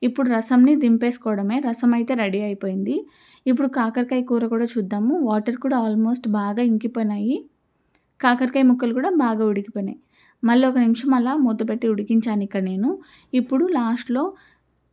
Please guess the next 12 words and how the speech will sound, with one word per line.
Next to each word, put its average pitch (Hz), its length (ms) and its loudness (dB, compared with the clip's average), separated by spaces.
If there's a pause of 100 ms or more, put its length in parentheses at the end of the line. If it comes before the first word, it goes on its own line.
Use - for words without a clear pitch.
చిక్కటి 277 360 -2
చింతపండు 262 440 4
నీళ్ళని 240 380 6
యాడ్ 214 240 -2
చేసుకోండి. 220 560 -2
చింతపండు 247 480 2
కొంచెం 247 340 0
ఎక్కువ 226 340 -2
వేసుకోండి, 220 560 -2
బాగుంటుంది 214 640 2
తినేటప్పుడు 208 600 -4
పుల్లగా. 208 460 -2